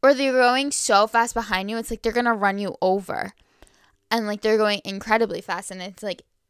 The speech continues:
r-, horrible. And then even if they're not the slow, slow one, like, even if there's a smaller car in front of them going super slow, because they're so big and they're covering up that car, like, I wouldn't know it's the other car's fault.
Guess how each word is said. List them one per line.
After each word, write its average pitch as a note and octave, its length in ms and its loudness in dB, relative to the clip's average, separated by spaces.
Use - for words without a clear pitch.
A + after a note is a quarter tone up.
r-, G#3 240 -20
horrible. G#2 580 -4
And B3 200 -4
then B3 120 -6
even C#4 260 -6
if F#4 160 -10
they're F#4+ 100 -4
not G#3 280 4
the C4+ 100 2
slow, F#3+ 380 2
slow A#3 340 -2
one, A#3 320 -10
like, G3+ 300 -8
even A#3 180 -4
if B3+ 120 -8
there's D4 180 -2
a C#4+ 80 -8
smaller G#3 500 -4
car G#3 240 -4
in G#3+ 140 -8
front E3+ 220 -8
of F3 60 -8
them F#3+ 140 -10
going F3+ 220 -8
super F#3 240 -10
slow, F3 360 0
because A#3+ 520 0
they're B3 160 2
so D4+ 280 0
big D#4 340 2
and B3 180 0
they're A3+ 140 0
covering G#3 400 -2
up F#3+ 160 -4
that F#3 160 -2
car, C#4+ 200 4
like, B3+ 140 0
I G3 160 2
wouldn't G#3+ 220 -2
know G#3+ 200 0
it's - 300 -6
the - 160 -6
other F#3+ 220 2
car's F3+ 280 -6
fault. G#3 320 0